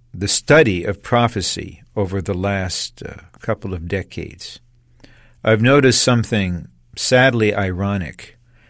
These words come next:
that many Christians are devoted to studying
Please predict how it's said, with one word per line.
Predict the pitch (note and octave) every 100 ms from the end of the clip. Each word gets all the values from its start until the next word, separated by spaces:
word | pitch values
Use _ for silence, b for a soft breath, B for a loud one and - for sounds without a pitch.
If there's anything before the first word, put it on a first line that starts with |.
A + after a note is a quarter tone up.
| b b b b
that | G#2 G2+
many | A2+ C3+ C#3+
Christians | C3 - A#2+ - F2+ D#2+ F#2+ - - _ _ _ _
are | A2+
devoted | G#2 G#2 F2+ B2 C#3 G2 E2+ -
to | - F#2 E2 D#2+ F#2 _ _ _ _ _ _ _ _ _ _
studying | - - - B2+ B2+ A#2+ A#2 A2+ A2+ A#2 -